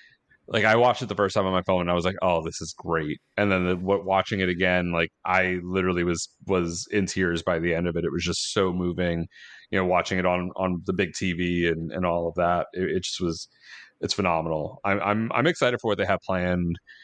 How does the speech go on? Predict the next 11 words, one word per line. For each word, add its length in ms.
I, 460
I'm 120
excited 280
for 80
She-Hulk, 460
um, 420
dropping 320
tomorrow. 720
So 160
when 100
this 360